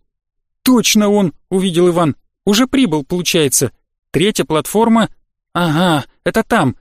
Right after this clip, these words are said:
Побежали, а то пропустим». Чтобы пройти на перрон, требовалось приобрести особый перронный билет, так что пришлось ждать снаружи возле ажурных ворот, через которые выходила приезжая публика.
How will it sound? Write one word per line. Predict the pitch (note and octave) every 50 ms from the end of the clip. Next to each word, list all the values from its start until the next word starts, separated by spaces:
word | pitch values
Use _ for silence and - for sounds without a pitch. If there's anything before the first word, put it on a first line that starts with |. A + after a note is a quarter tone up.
| _ _ _
Побежали, | - F3 E3+ G#3+ G#3 - B3+ A#3+ E3 D#3+
а | F3
то | - -
пропустим». | - F#3 G#3 - - - - - - C3 A2+ - _ _ _ _ _ _ _ _ _ _ _ _ _ _ _ _ _ _ _ _ _ _ -
Чтобы | - - B3+ A3+ - -
пройти | - - F3+ F3 - - A3+
на | G#3 F#3+ -
перрон, | - F3+ E3+ E3 E3 F3+ A3 A#3 A3+ F3+ C#3+ - - -
требовалось | - - F#3+ G#3+ G3+ G3 F#3+ F#3 F#3+ F3+ E3 -
приобрести | - F#3+ F3+ E3 E3+ F#3 F3+ - - - F#3+
особый | E3+ D#3 C#3+ - - B3+ A#3 G3 G#3 G3+ F3 C3+ - _ _ _ -
перронный | G#3 G#3 F3+ D#3+ D3+ E3+ G3+ G#3 G3 F#3+ F#3 F#3
билет, | F3 D#3+ G3 G3+ F#3+ D#3+ B2 - - - - _ _ _ -
так | F3 E3+ -
что | - - E3 D3
пришлось | - D#3+ E3+ - - F#3 F3 -
ждать | - D3+ C#3 D3+ E3+ D#3+
снаружи | - - E3+ E3+ G#3 A#3 A#3 D#3 D3 D3+
возле | D#3 E3 D#3 D#3+ D#3+ D#3+
ажурных | D#3 C#3 D3 G3 F#3+ F3 F3+ E3+ D#3 -
ворот, | E3 F3 F#3+ F#3+ E3 C3 - - - _ _ -
через | - - E3+ E3+ -
которые | - - D#3+ - G#3+ G#3+ F#3+ E3+
выходила | D3 D3 - D#3+ D#3 E3 G3 F#3+ D#3+
приезжая | - D3 D3+ D#3 D#3+ D3 C3+ D#3 E3 D#3+
публика. | - - D#3 B2+ A#2+ A#2 - - G#2+